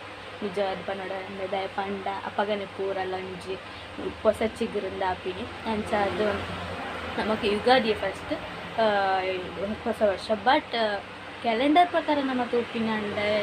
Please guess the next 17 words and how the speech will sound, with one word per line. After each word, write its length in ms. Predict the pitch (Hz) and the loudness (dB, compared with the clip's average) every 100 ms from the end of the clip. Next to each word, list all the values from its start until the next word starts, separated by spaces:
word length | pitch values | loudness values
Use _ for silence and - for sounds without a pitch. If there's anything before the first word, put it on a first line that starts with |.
| 190 208 | 0 -2
ಜನವರಿ 360 | 202 196 190 | -2 -2 -2
ಫಸ್ಟ್ 320 | - 208 - | -2 -4 -4
ಟೂ 60 | 208 | -6
ತೌಸಂಡ್ 580 | 202 190 196 190 202 196 - - - | -4 -2 -2 -2 -4 -4 -4 -12 -4
ಟ್ವೆಂಟಿ 260 | - 233 220 | 2 2 2
ಫೈವ್ 240 | 226 220 | 2 2
ಹಿಂದೆ 160 | 208 196 | 2 -2
ಪನೊಲಿ 380 | 190 190 180 190 | -4 -4 -4 -4
ಆತೆ. 320 | 180 - 190 | -6 -4 -4
ಆ, 560 | 220 - - - - 214 | -4 -8 -12 -12 -10 -8
ನಮ್ಮ 300 | 202 190 226 | -6 0 4
ಮಾತ್ರ 320 | 285 269 254 | 6 4 2
ಎಂಕು 400 | 226 202 208 226 | -2 -2 -4 -6
ಪೂರ 100 | 247 247 | -2 -2
ಸೆಲೆಬ್ರೇಟ್ 500 | 240 233 226 226 214 | -2 -2 0 -2 0
ಮಲ್ಪುನ 340 | 226 208 208 202 | 0 0 -2 -4
ಯುಗಾದಿ, 540 | 208 202 208 196 202 | -2 2 4 4 0